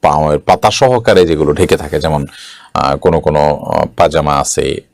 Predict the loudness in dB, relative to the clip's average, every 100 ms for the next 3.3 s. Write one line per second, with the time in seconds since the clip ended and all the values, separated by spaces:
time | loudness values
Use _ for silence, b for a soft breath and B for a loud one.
0 | _ -2 0 -2 0 0 0 0 -2 0
1 | -4 -6 b b b -4 -4 -2 -4 -4
2 | -4 -8 -6 -4 -4 -4 2 4 4 0
3 | -4 -10 -12